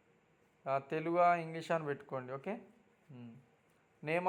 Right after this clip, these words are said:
of the, ఇక్కడ చూడండి, ఈ బాక్స్ వచ్చేసి very important. ఈ బాక్స్ చాలామంది రాంగ్గా రాస్తున్నారు, ఒకసారి చెక్ చేసుకోండి ఏంటనేది. ఫస్ట్ చూడండి, పర్టికులర్స్ థర్డ్, ఫోర్త్, ఫిఫ్త్, ఈ త్రీ స్కూల్స్లో ఎక్కడ చదువుకున్నారో దాని ఇన్ఫర్మేషన్ వచ్చేసి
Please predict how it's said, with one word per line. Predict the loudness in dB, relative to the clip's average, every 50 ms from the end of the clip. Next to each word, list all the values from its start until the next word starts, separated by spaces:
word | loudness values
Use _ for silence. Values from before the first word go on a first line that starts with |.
| 4
of | 4
the, | 4 2 0 0 0
ఇక్కడ | 0 -4 -2 2 4 4 4 4 2
చూడండి, | 0 0 0 0 0
ఈ | 0 0 0
బాక్స్ | 4 6 8 8 6 6 2
వచ్చేసి | -4 -4 -2 -6 -6 -4 -4
very | -4 -4 -4 -4 -4 -6
important. | -2 2 2 2 2 2 -4 -4 -4 -4
ఈ | -4 -4
బాక్స్ | -2 2 4 6 6 4 2 -2 -8 -6 0 0
చాలామంది | 2 4 4 2 2 0 -2 -2 -2 -4 -4 0
రాంగ్గా | 2 4 4 2 2 -2 0
రాస్తున్నారు, | 2 2 2 2 0 -6 -6 -2 0 0 0 0 -2 -6 -10 -20 -20 _ _ _ _ -10
ఒకసారి | -2 -2 -2 0 0 0 -2 -2 -4 -6
చెక్ | -6 -6 -4 -4 -4
చేసుకోండి | -4 -4 -4 -6 -6 -6 -4 -4
ఏంటనేది. | -6 -6 -4 -2 -2 -2 -2 -4 -6 -8 -10 -12 -14 -18 -20 _ _ _ _ _ _ _ _ _ _ _
ఫస్ట్ | -2 -2 0 -2 -6 -4 0 0
చూడండి, | 2 2 2 2 0 0 -2 -2 -4 -6 -12 -16 -20 _ _ _ _ _ -4
పర్టికులర్స్ | -4 -4 -4 -8 -4 0 2 2 2 2
థర్డ్, | -2 -2 -2 4 6 8 8 8 8 4 -2
ఫోర్త్, | -2 0 0 0 0 0 -8 -6
ఫిఫ్త్, | -6 -8 -10 -8 -8 -6
ఈ | -6 -4 -6 -8
త్రీ | -8 -6 -4 -2 -2 -2
స్కూల్స్లో | -4 -2 -2 -2 -2 0 -2 -4
ఎక్కడ | -2 0 0 0
చదువుకున్నారో | 2 0 0 0 -2 -4 -4 -2 0
దాని | -2 -2 -2
ఇన్ఫర్మేషన్ | -4 -2 -2 -2 -2 0 -4 -6 -4 -2 -2
వచ్చేసి | -2 -2 -4 -6 -6 -8 -6 -4 -2 0 0 -2 -2 -8 -16